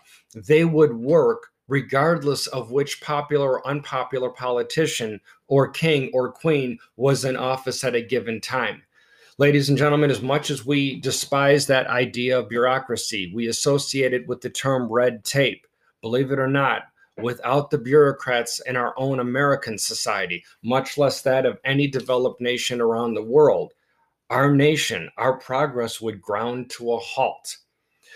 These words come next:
Think about what went on, for example, in the United States when the forty-sixth president was taking the oath of office on January twentieth, twenty twenty-one.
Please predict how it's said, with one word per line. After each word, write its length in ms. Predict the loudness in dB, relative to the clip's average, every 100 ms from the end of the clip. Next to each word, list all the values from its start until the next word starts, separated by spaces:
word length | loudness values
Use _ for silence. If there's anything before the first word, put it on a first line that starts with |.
| -10 2
Think 220 | 2 4
about 420 | 2 4 2 2
what 260 | 2 0 0
went 200 | -2 0
on, 240 | 0 -2
for 200 | -2 -2
example, 520 | -2 -2 -2 0 -2
in 160 | 0 -2
the 80 | -2
United 500 | -2 0 -2 -4 -4
States 640 | -2 2 0 0 -8 -8 _ _ _ _ _
when 520 | 2 2 2 -2 -6 -6
the 320 | -2 -2 -4
forty-sixth 920 | -4 2 4 4 0 2 0 0 -8
president 540 | 0 0 0 -4 -6 -6
was 120 | -6
taking 480 | -2 -2 -2 -4 -2
the 160 | 2
oath 280 | 2 2 -2
of 120 | 0
office 460 | 0 0 -2 -4 -4
on 80 | -4
January 560 | -4 -4 -2 -2 -2
twentieth, 640 | -4 -2 0 0 -2 -8
twenty 360 | -6 -4 -4 -6
twenty-one. 840 | -6 -4 -4 -4 -2 0 0 -6